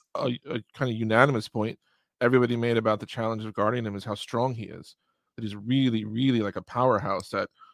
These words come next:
six one, six two, whatever he is. Um,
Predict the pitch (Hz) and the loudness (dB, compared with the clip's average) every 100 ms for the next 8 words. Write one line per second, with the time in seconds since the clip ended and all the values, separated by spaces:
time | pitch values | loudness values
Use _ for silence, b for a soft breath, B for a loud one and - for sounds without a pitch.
0 | b _ - 104 110 113 110 113 - - | b _ -10 -8 -2 -2 -2 -8 -12 -4
1 | 117 101 107 98 104 110 - - _ _ | -2 0 0 0 0 -2 -4 -16 _ _
2 | _ _ - 104 101 98 | _ _ 2 4 4 0